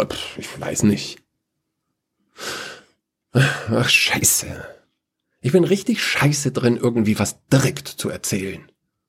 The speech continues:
Das ist ein Symptom, sagt der Doktor. Echt, keine Ausrede. Jede Metapher, jedes sprachliche Bild ist mir eine Gelegenheit, der Realität auszuweichen. Ja, verstehst du?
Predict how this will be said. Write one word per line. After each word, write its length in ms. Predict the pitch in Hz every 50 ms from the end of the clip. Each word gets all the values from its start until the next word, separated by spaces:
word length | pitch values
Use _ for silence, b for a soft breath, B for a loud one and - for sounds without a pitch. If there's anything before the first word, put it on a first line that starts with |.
| _ _ _ _ _ _
Das 140 | - 117 113
ist 140 | 147 135 -
ein 80 | 123 101
Symptom, 640 | - 101 90 95 - - - 110 131 120 - - - _ _ _ _ _ _
sagt 240 | - - 139 - -
der 60 | -
Doktor. 440 | - - - - - - - - - _ _ _ _ _ _ _ _
Echt, 300 | - 160 143 - - - _ _ _
keine 260 | - - 123 120 117
Ausrede. 540 | - 135 139 139 - 101 95 95 90 85 - _ _ _ _ _ _ _ _ _ _ _ _ b b b b b b b
Jede 220 | b - 180 214 196
Metapher, 580 | 175 165 - - - 170 - - - 165 151
jedes 300 | 147 135 123 143 165 139
sprachliche 520 | - - 107 104 117 127 143 131 107 - 90
Bild 360 | - 101 113 139 160 - - b b b b b b b b
ist 200 | - 117 - -
mir 200 | 107 127 175 190
eine 140 | 190 180 170
Gelegenheit, 640 | - - 113 - 98 - - - - 98 90 - -
der 140 | 95 92 -
Realität 580 | 92 87 87 90 90 87 - - - - -
auszuweichen. 720 | - - - - - - - - - - - - - - - _ _ _ _ _ _ _ _ _ _ _ -
Ja, 240 | 95 90 87 - - _ _ _ _ _ _ _ -
verstehst 380 | - 98 - 117 135 135 -
du? 140 | 175 180